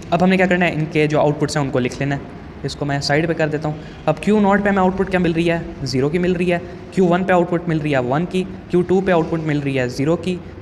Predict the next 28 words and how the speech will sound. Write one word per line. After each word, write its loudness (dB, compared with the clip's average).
क्यू 4
थ्री 2
पे 2
output 2
मिल 0
रही 0
है 4
हमें -2
वन 0
की, -2
और 4
क्यू 0
थ्री -2
पे 0
output -2
मिल -2
रही -2
है 2
वन -2
की। -6
तो -4
ये 2
मेरे 4
पास 2
क्या 2
आ 4
गई 0
है, 0